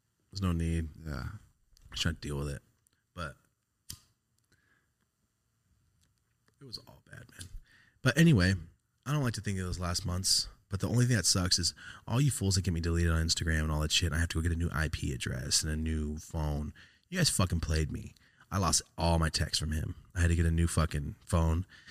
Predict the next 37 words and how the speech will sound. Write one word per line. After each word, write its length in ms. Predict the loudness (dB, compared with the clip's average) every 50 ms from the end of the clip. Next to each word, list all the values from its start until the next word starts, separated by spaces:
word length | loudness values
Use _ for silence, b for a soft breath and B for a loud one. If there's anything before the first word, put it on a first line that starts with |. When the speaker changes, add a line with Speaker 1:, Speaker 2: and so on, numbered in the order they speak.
| B B B B
Speaker 1:
And 60 | 6
when 100 | 6 6
I 20 |
activated 520 | 8 6 6 4 4 4 6 6 6 8 8
it, 200 | 8 6 6 2 -4 _ 2
all 100 | 2 4
the 60 | 6
pictures 340 | 6 6 6 6 6 6 8
are 40 |
there, 180 | 8 8 8 8
no 120 | 6 4 2
text. 400 | 0 -2 -4 -4 -4 -6 -6 -8 -12 b b b b b b
So 160 | b -4 -2 0
all 240 | 2 4 6 6 6
of 100 | 6 4
our 160 | 2 0 -2
fucking 340 | -4 -4 -4 -6 -4 -4 -4
two 300 | -2 0 4 4 4 6
years 400 | 4 4 2 0 0 0 0 0 0
of 120 | -2 -2
dumb 220 | -2 0 0 2 4
shit 300 | 4 4 4 2 -2 -6 -4
is 120 | -6 -6
gone. 340 | -4 -6 -8 -8 -10 -12 -14 -18 _ _ _ _ _
Can't 200 | -6 -2 -2 0
even 140 | 0 -2 -2
get 100 | -4 -6
it 80 | -6 -8
back. 280 | -8 -10 -10 -12 -14 -20 -20 -20 _ _ _ _ _ _ _ _ _ _ _ _ b b b b b b b
That's 140 | -2 0 2
the 60 | 2
Speaker 2:
Mm. 160 | 2 2 2
Speaker 1:
one 160 | 2 2 2
thing 120 | 0 0 -2
that 180 | -4 -4 _
pisses 500 | 0 2 2 2 2 2 0 -2 -6 -12
me 160 | -12 -12 -14